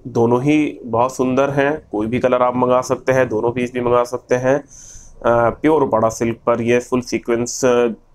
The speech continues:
सूट है। रेट सिर्फ उन्नीस सौ सत्तर, नाइनटीन हंड्रेड एंड सेवेंटी रुपीज। ये देखिए फ्रेंड्स अगला डिज़ाइनर सूट और एक शानदार quality में ये सूट मिलने वाला है आपको, pure ओपाड़ा silk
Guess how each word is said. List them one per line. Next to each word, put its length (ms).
सूट 400
है। 280
रेट 180
सिर्फ 200
उन्नीस 300
सौ 80
सत्तर, 460
नाइनटीन 540
हंड्रेड 220
एंड 160
सेवेंटी 300
रुपीज। 540
ये 200
देखिए 480
फ्रेंड्स 480
अगला 580
डिज़ाइनर 560
सूट 440
और 160
एक 160
शानदार 520
quality 360
में 120
ये 60
सूट 160
मिलने 220
वाला 200
है 60
आपको, 280
pure 420
ओपाड़ा 260
silk 360